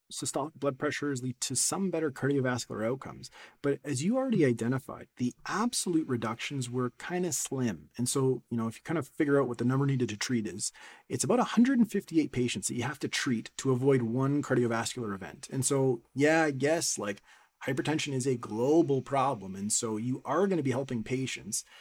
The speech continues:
But it's not like we're seeing the kind of a number needed to treat of, like, five or ten or something. Like, you know, you gotta treat a lot of patients to try to improve these outcomes, and you're gonna be causing some side effects. So,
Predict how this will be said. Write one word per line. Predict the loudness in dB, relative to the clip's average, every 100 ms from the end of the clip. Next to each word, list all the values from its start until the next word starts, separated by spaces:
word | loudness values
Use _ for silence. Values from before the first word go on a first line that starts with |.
| -20 _ _ -14
But | 0 0 0 -2
it's | -2 0
not | 0 0 -2 -2
like | -2 -2
we're | 0
seeing | 0 2 0
the |
kind | 0 -2
of | 0
a |
number | 0 0 0
needed | -2 -2
to | -2
treat | -2 0
of, | 0
like, | -2 -10 -14
five | -18 -6 -2 -2 -2 -6
or | -8
ten | -8 -6 -2 0 0
or | 0
something. | 0 2 0 -2 -12
Like, | -14 -14 -12
you | -10
know, |
you | -8 -4
gotta | -2 0
treat | 0 0 2
a |
lot | 2 2 0
of |
patients | -2 -2 -4 -8 -10 -8
to | -6
try | -4 -4 0
to | 0 0
improve | 0 2 2
these | 2 -2
outcomes, | -2 -6 -12 -12 -12 -14 -18 _ _ _ -6
and | -2 0 0
you're | 2
gonna | 2
be | 2
causing | 0 0
some | 0 0
side | -2 -6
effects. | -10 -14 -14 -14 -12
So, | -6 -2 0 2 0